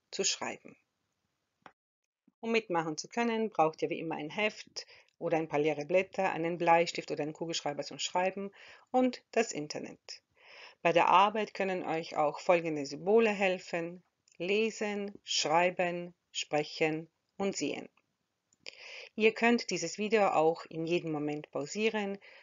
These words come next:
so dass ihr, wenn ihr etwas nicht gut gehört habt oder etwas wiederholen wollt,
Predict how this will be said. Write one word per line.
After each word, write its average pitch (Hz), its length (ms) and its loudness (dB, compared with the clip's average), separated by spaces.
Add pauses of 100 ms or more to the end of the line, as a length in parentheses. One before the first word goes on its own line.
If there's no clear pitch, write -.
so 240 180 4
dass 180 300 2
ihr, 180 220 0
wenn 170 140 0
ihr 160 120 -4
etwas - 340 -8
nicht - 180 -14
gut - 160 -12
gehört 190 440 0
habt 170 280 2
oder - 220 0
etwas 151 340 -4
wiederholen 190 600 -2
wollt, 156 260 0